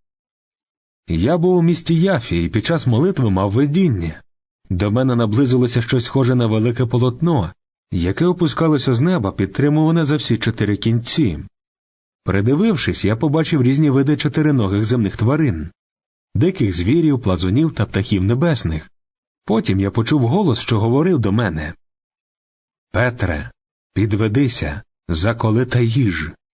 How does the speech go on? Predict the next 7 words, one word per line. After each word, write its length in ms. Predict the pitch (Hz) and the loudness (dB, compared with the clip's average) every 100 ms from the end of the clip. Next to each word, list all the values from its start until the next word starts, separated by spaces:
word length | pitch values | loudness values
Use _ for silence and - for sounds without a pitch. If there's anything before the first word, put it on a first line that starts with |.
| _ _ _ _ _ _ _ _ - | _ _ _ _ _ _ _ _ -4
Я 220 | 92 98 | -2 0
ж 100 | 101 | 0
відповів: 600 | 113 117 165 156 104 78 - _ _ _ _ _ _ | -2 0 0 0 -2 -4 -16 _ _ _ _ _ _
'У 160 | - 98 | -4 0
жодному 440 | 117 147 147 151 | 2 2 2 2
разі, 280 | 175 165 107 | 2 2 0
Господи, 720 | 101 170 143 - 101 95 | 0 0 0 -2 -2 -4